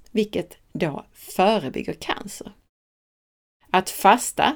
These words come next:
det gör även cancerceller mer sårbara, så att fasta i kombination med cancerbehandling har visat sig kunna effektivisera behandlingen.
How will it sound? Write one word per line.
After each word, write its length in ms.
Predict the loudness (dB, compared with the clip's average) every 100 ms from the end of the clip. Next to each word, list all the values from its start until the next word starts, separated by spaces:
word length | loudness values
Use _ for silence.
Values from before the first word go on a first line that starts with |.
| -2
det 120 | -4
gör 220 | -2 -2 2
även 300 | 2 2 -2
cancerceller 760 | 0 0 0 -4 -4 -2 -2
mer 180 | -4 -4
sårbara, 880 | -4 -2 0 0 0 -2 -2 -4 -6 -10
så 140 | -4
att 200 | -4 -4 -18 _ -20 -20
fasta 680 | -20 2 4 4 0 -4 -4
i 100 | -4
kombination 640 | -4 0 2 2 2 2 2
med 140 | -4
cancerbehandling 840 | -2 -2 -2 -6 -6 -6 -4 -4 -2
har 140 | -2
visat 340 | 0 0 -2 -6
sig 140 | -6
kunna 240 | -4 -4
effektivisera 920 | -4 -8 -8 -8 -6 -4 -4 -6 -6 -6
behandlingen. 800 | -6 -4 -4 -6 -8 -8 -8